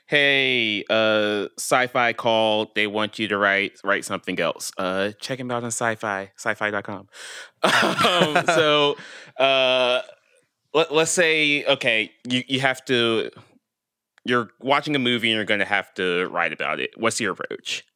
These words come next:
Speaker 2: If I were to review,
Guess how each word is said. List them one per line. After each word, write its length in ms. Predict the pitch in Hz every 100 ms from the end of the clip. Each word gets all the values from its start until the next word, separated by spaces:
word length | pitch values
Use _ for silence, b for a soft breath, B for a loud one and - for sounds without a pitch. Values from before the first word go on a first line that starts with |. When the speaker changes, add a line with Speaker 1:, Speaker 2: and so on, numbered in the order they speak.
| _
Speaker 2:
If 260 | 160 127 -
I 340 | 180 214 233
were 600 | 240 202 156 160 156 156
to 880 | 151 - 143 127 123 120 117 117 113
review, 800 | 113 104 - 127 131 131 131 131